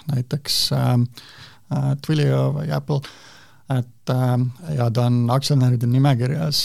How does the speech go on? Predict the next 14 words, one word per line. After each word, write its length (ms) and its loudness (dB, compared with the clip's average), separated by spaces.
äh, 280 0
sel 220 0
hetkel, 320 -2
millal, 400 2
äh, 320 0
toimub, 360 2
äh, 320 0
ettevõtte 480 -4
nii-öelda 400 -2
A 160 0
G 160 2
M 100 0
või, 220 0
äh, 640 -6